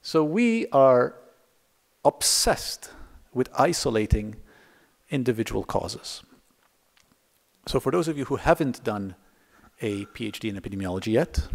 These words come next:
I will in the next thirty seconds tell you all you need to know, and, uh, then you can dispense yourself with it. Um, modern academic epidemiology has really been obsessed with saying, "I wanna figure out what X is associated with Y,"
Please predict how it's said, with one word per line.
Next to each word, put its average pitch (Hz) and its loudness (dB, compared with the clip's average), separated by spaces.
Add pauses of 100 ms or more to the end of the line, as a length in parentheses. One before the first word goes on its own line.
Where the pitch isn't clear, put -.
(360)
I 117 2
will 113 2
in 110 0
the 117 2
next 127 -2
thirty 120 4
seconds 107 -2
tell 110 -4
you 113 -2
all 113 0
you 104 -6
need 110 -4
to - -6
know, 113 -2 (100)
and, 120 0
uh, 113 2
then 113 -2
you 107 -2
can 104 -2
dispense 120 0
yourself 113 -4
with 110 -6
it. 107 -10 (1200)
Um, 143 2
modern 175 10
academic 214 2
epidemiology 143 0
has 117 -6
really 123 -2
been 175 -4
obsessed - -6
with 127 -8
saying, 117 -6
"I 120 -6
wanna 120 -4
figure 202 -2
out 175 0
what 170 0
X - -6
is 160 -4
associated 156 -4
with 147 -4
Y," 101 0